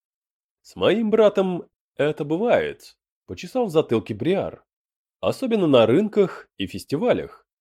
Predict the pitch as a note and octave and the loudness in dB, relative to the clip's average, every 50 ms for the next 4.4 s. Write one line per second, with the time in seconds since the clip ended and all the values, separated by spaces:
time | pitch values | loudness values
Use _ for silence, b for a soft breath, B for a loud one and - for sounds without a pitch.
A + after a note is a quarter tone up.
0 | _ _ _ _ - F#2+ A2 C3+ E3 F3+ - - G#2+ - - - G#2+ E3 G3+ - | _ _ _ _ -6 -2 0 2 2 0 0 -4 -8 -6 -2 0 0 0 0 -2
1 | - - _ _ _ _ - - G#2 G#2+ A2+ A2 - D#3+ G3 G#2 C3 B2+ - - | -10 -20 _ _ _ _ -14 -8 -4 -4 -4 -4 -4 -4 -4 -2 -2 -4 -4 -6
2 | - E2+ F2 F2 E2+ - - - F#2 F2+ F#2+ G#2+ - _ _ _ _ _ _ _ | -8 -8 -6 -8 -8 -8 -10 -10 -8 -8 -8 -10 -12 _ _ _ _ _ _ _
3 | _ _ _ _ _ _ - A#2+ F3+ G3 - E3 D3+ - C#3+ A#2 A2+ F#2+ F#2+ - | _ _ _ _ _ _ -2 0 0 2 4 4 4 6 4 2 2 0 -4 -8
4 | - - - G2 B2 E3 F3 | -10 -10 -8 -6 -6 -6 -8